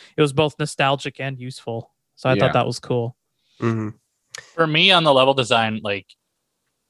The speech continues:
Speaker 4: and I think part of it was kind of that floating aspect with how you moved. Uh, it's the bane of my existence in all first-person shooters, uh, is jumping mechanics.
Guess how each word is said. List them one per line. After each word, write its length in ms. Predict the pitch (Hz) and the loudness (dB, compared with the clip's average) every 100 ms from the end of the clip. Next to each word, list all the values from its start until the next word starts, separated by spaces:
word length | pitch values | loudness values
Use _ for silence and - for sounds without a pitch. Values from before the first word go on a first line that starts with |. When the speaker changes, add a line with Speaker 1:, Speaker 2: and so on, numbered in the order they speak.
| _ - | _ -4
Speaker 4:
and 160 | 143 131 | 0 0
I 80 | 117 | 0
think 360 | 165 160 - | -2 -2 -10
part 300 | - 147 147 | 0 4 4
of 80 | 147 | 4
it 60 | 127 | 0
was 120 | - | -2
kind 180 | 143 127 | 0 2
of 80 | |
that 140 | 113 107 | 0 -2
floating 640 | - 117 120 123 123 123 - | -6 0 2 2 -2 -6 -6
aspect 480 | 123 120 - 127 - | -2 -2 0 -4 -4
with 80 | - | -4
how 80 | 117 | -2
you 140 | 107 | -2
moved. 420 | 101 98 123 - _ _ _ - | -4 -6 -8 -12 _ _ _ -6
Uh, 140 | 107 101 | -4 -4
it's 120 | - | -4
the 100 | 131 | -6
bane 380 | 110 117 123 131 | 0 0 0 -2
of 100 | 113 | -2
my 180 | 113 113 | -2 -2
existence 520 | 104 101 - 120 - | -6 -14 -8 -8 -6
in 120 | 104 | -6
all 300 | - 101 107 | 0 2 0
first-person 720 | - 110 101 - 117 - 123 | 0 -4 -4 -2 -2 -2 -8
shooters, 640 | - 123 127 127 127 - - | -4 -4 -2 -2 -4 -10 -8
uh, 260 | 101 95 90 | -4 -4 -6
is 160 | - _ - | -12 _ -10
jumping 400 | 107 107 131 131 | -6 -6 -6 -8
mechanics. 600 | 135 135 139 175 - | -4 -4 -4 -8 -14